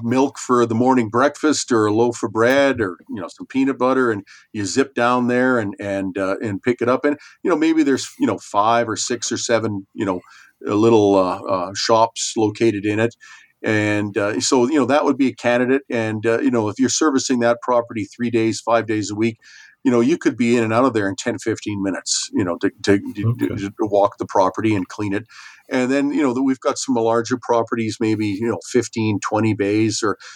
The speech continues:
Speaker 1: maybe a, a grocery store, you know, where there's a, a grocery store as an anchor tenant, and, you know, around it is, are some other shops and, and services. Um, uh, maybe, uh, you know, two or three story, uh, office building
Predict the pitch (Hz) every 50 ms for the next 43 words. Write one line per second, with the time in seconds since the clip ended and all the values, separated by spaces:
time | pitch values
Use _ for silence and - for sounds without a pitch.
0 | - _ - 120 120 120 117 113 110 107 104 101 104 107 - 113 104 101 - 117
1 | 127 139 - - 143 135 - - - 127 131 135 147 147 143 - - - 113 110
2 | 107 107 107 107 104 104 95 104 101 95 - - 113 101 95 - _ _ _ _
3 | _ _ _ - 101 98 - 113 117 117 113 - 127 117 - - 123 117 117 113
4 | 110 113 - - 101 98 110 104 107 107 113 110 - 131 123 - - 120 117 117
5 | 120 123 - - - 110 107 101 98 95 - _ - - _ _ - 113 110 104
6 | 101 95 95 104 107 113 113 110 120 120 - 110 101 113 117 - 113 104 101 -
7 | - - 101 101 101 110 98 - - - 104 104 107 107 - - - - 101 98
8 | 98 - - 104 98 95 - - 110 110 107 107 113 110 - 131 127 113 - -
9 | - - - - - - - _ _ - 117 107 107 104 104 104 101 104 107 123
10 | - - 123 110 104 101 98 98 107 - 131 120 120 123 117 110 110 104 98 98
11 | 101 - - - 113 101 95 - - - 131 127 113 - - 127 117 113 - -
12 | 123 113 110 110 107 107 101 92 - _ _ - 101 98 95 101 - 113 117 117
13 | - 127 113 - - 123 113 113 117 120 120 117 113